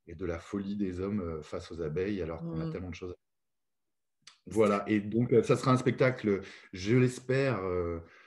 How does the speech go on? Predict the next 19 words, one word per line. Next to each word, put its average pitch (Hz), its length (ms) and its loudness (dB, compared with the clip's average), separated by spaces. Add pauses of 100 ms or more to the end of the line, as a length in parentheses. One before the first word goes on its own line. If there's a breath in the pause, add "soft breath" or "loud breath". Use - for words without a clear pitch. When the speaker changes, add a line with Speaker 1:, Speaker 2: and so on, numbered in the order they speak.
(500 soft breath)
Speaker 1:
euh, 90 600 2
drôle, 127 520 4
fou, 151 460 -2
délirant, 110 640 2
mais 117 160 4
aussi 104 500 -2
émouvant. 110 800 4
Et, 98 220 2
Speaker 2:
Mhm. 98 80 4
Speaker 1:
euh, 90 400 2 (640 soft breath)
et... 85 1400 -4 (360)
et 85 140 -16
puis, 92 220 -10
on 80 240 -6
verra 85 240 -4
bien 135 220 2
<laughs> 127 920 0
Speaker 2:
C'est, 214 140 8
Speaker 1:
ce 180 120 -2